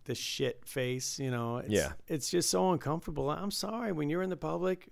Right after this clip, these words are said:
Speaker 1: you work at a place where they allow smoking, you cannot make people feel uncomfortable about it.
Speaker 2: No.
Speaker 1: If they're being a dick and they're blowing it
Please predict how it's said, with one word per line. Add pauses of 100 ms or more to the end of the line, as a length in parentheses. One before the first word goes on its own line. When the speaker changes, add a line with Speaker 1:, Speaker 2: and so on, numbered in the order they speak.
Speaker 1:
you
work
at
a
place
where
they
allow
smoking,
you
cannot
make
people
feel
uncomfortable
about
it. (220)
Speaker 2:
No.
Speaker 1:
If
they're
being
a
dick
and
they're
blowing
it